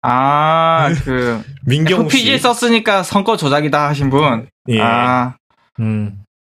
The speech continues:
Speaker 1: 굉장한 분이죠.
Speaker 2: 네. 그래서 제가 지금 옛-, 옛날 에피소드 노트를 좀 쭉쭉 보고 있거든요.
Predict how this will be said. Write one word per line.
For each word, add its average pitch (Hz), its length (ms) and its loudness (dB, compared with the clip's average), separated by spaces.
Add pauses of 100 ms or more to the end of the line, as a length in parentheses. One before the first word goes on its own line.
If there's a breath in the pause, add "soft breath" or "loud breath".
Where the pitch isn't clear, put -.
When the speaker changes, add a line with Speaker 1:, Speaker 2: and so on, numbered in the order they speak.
(240)
Speaker 1:
굉장한 151 360 0
분이죠. 117 440 -6 (500)
Speaker 2:
네. 82 280 -6 (1000 loud breath)
그래서 113 160 -6
제가 113 200 -2
지금 110 480 -4
옛-, 123 280 -2
옛날 156 320 0
에피소드 156 360 -2
노트를 143 280 -2
좀 127 160 -6
쭉쭉 - 440 -6
보고 117 260 -4
있거든요. 98 440 -6